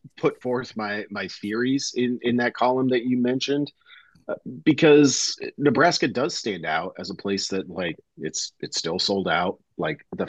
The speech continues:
fan turnout has not diminished despite struggles of, you know, the past five, six years, certainly the past decade, the past,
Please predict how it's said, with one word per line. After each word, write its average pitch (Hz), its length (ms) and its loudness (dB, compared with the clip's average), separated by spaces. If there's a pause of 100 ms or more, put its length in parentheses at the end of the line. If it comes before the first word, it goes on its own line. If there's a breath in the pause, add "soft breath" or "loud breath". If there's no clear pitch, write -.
fan 90 220 0
turnout 98 600 2
has 73 180 -6
not 78 420 2
diminished 80 720 0 (120)
despite 87 540 2
struggles 92 600 2
of, - 320 -2 (580 loud breath)
you 139 100 6
know, 107 280 4 (420 loud breath)
the 101 80 0
past - 580 4 (380)
five, 95 300 0
six - 340 -2
years, 95 260 -2
certainly 98 600 -2
the - 100 -8
past 92 320 -4
decade, 87 480 -2 (200)
the - 80 -10
past, - 520 -2